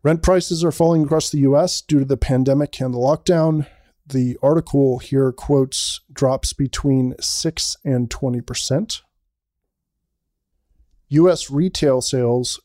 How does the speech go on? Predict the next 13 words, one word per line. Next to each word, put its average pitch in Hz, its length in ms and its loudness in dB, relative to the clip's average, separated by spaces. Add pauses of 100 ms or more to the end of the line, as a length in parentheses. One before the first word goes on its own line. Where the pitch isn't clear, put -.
(120)
jumped 143 460 -2 (220)
eighteen 175 400 0
percent 139 580 -2 (100)
in 123 200 0
May. 127 340 0 (2000)
They 127 240 2
still 202 400 0
aren't 135 280 0
where 127 480 0 (340)
they 131 100 4
normally 123 380 2
are, 110 180 -6
but - 300 -6